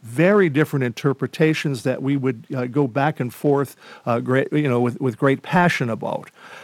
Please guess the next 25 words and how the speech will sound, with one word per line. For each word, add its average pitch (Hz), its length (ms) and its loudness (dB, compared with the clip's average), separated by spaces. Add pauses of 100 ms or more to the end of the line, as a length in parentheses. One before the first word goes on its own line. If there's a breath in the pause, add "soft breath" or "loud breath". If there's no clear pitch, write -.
(160 loud breath)
But - 120 0
the 147 140 4
idea 214 440 4
that, 143 340 4
that 139 200 4
we 160 160 4
have 151 320 4
the, 120 280 0
the 120 180 -2
right, 143 500 4
the 120 240 -2
ability, 170 1000 2
the 127 160 -2
entitlement 127 840 0 (600 soft breath)
to 139 180 0
change 180 760 2 (120)
the, 127 380 -4 (140)
the, 113 200 -6 (180)
the 123 200 -2
events 131 580 0 (100)
or 139 160 4
the 117 140 -6
facts, - 640 0 (560 loud breath)
th-, - 120 -2
that's, 151 380 0